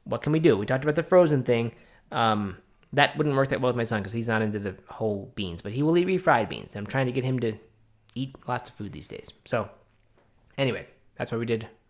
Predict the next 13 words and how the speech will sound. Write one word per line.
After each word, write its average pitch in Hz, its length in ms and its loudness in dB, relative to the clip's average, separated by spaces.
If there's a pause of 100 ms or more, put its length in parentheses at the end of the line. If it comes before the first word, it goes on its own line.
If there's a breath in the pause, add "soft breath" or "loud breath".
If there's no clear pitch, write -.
(180)
refried 104 400 -8
beans. - 300 -18 (160)
They're, 104 220 -8
they 107 200 -10
are 107 80 -6
one 107 100 -6
of 107 120 -8
our 101 100 -2
go-tos. 113 460 -4
You 98 100 -10
can 107 100 -8
get 104 140 -4
'em 101 140 -4